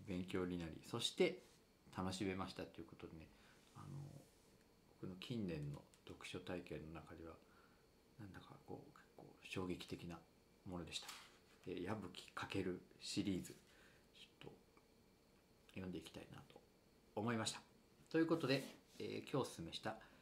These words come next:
えー、笠井清、煉獄の時、えー、文藝春秋は、えー、衝撃を受けたいあなたのための本です。それでは皆さんごきげんよう。本のすすめ、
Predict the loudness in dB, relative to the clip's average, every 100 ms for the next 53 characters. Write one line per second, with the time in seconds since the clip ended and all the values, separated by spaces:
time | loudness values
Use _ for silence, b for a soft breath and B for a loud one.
0 | B -6 -6 -2 0 2 0 -2 -2 0
1 | -2 -6 -10 0 2 4 2 0 0 -6
2 | -12 -14 -16 -20 -20 -20 -20 -10 -8 0
3 | 2 4 2 0 -2 -6 0 0 -2 -12
4 | -20 -20 -20 -14 -10 -10 -12 -18 -20 -8
5 | 4 6 6 4 2 2 0 -6 -6 -6
6 | -10 -10 -12 -8 -4 -2 -2 -6 -10 -18
7 | -20 -20 -20 -20 -20 -20 -20 -20 0 6
8 | 8 10 8 6 6 4 4 4 8 6
9 | 6 -4 -4 -4 0 0